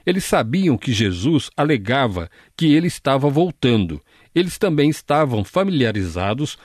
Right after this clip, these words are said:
com os ataques de Jesus aos líderes religiosos em Mateus vinte e quatro e familiarizados com o texto,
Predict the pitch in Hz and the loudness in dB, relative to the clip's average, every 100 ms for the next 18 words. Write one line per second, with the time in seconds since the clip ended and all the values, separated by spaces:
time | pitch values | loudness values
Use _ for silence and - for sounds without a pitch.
0 | - - 170 165 143 117 _ 143 170 - | -8 0 2 2 0 -2 _ 0 0 0
1 | 123 104 110 95 87 85 147 123 - 135 | -2 0 0 0 -2 0 0 0 -2 0
2 | 131 104 113 208 151 123 - 101 156 151 | 0 2 2 2 2 -2 -2 0 2 2
3 | 101 95 98 113 113 139 - - - - | 0 0 2 0 -2 -6 -8 -20 -8 0
4 | 147 151 117 - 120 127 107 143 - - | 2 2 0 0 2 2 2 0 0 -2
5 | 110 92 - 78 - _ _ 208 190 208 | 0 0 -6 -12 -16 _ _ -2 0 2
6 | 214 196 180 139 95 104 117 143 - 185 | 2 2 2 0 0 0 0 -2 -4 -6
7 | 190 135 120 - - | -2 0 0 0 -12